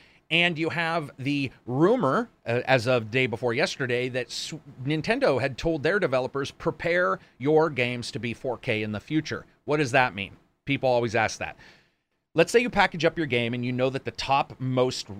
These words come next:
resolution on your game is ten eighty P. You can quite easily lock those textures down. You can put the textures in that you know you will use, and you can save some space, especially on a cartridge-driven title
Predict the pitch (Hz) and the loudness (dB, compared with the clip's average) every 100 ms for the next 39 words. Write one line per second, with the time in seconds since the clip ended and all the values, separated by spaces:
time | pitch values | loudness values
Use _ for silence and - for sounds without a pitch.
0 | - 117 131 131 123 131 123 120 117 110 | -12 2 2 2 0 -2 -2 -4 -4 0
1 | 113 110 - 123 110 104 104 113 95 107 | 0 0 -2 -2 -2 -4 -6 -6 -6 -8
2 | 131 127 180 175 - 143 147 127 139 131 | -8 -4 -2 -2 -2 -2 -2 -2 -4 0
3 | 123 127 - 123 113 131 117 - 117 101 | 4 2 2 -2 -2 -2 -2 -2 -8 -4
4 | 110 101 104 101 113 110 107 - 151 147 | -2 -2 -4 -6 -6 -6 -6 -4 -2 0
5 | 139 127 - 123 107 123 120 120 123 120 | 0 -2 -4 -6 -2 -2 -4 -4 -2 0
6 | 120 120 120 104 110 110 117 110 117 107 | 0 -2 -4 -2 -4 -4 -6 -6 -8 -6
7 | - 117 - 110 - - 110 - - 151 | -4 -4 -4 -10 -6 -4 -4 -6 -6 -6
8 | - 147 131 131 110 - 127 113 101 92 | -4 -6 -6 -6 -6 -2 -4 -4 -10 -6
9 | 120 113 117 107 - - 131 113 95 | -4 -2 -4 -6 -8 -6 -2 -2 -4